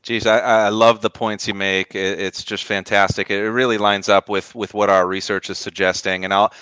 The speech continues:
I'll borrow a, a phrase from a podcast I was on, uh, and from a colleague, uh, that I, I really enjoyed the experience, uh, sharing the podcast stage.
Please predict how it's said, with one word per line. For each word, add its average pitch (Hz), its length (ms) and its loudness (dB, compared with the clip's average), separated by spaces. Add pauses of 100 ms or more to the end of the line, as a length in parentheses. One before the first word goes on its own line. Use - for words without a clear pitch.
(160)
I'll 113 100 6
borrow 117 560 8
a, 107 240 2
a 107 140 0
phrase 104 440 0
from 101 200 -8
a 92 80 -2
podcast 101 680 2
I 95 60 0
was 95 180 -4
on, 92 380 -2
uh, 95 220 -6
and 92 140 -12
from 101 140 -6
a 87 60 -8
colleague, 92 580 0
uh, 95 200 0
that 92 140 -6
I, 92 120 -2
I - 140 -6
really 98 320 -2
enjoyed 95 340 -2
the 95 100 -4
experience, 92 640 -8
uh, 92 360 -2
sharing 95 440 -2
the 90 80 -4
podcast 98 440 0
stage. 92 420 -8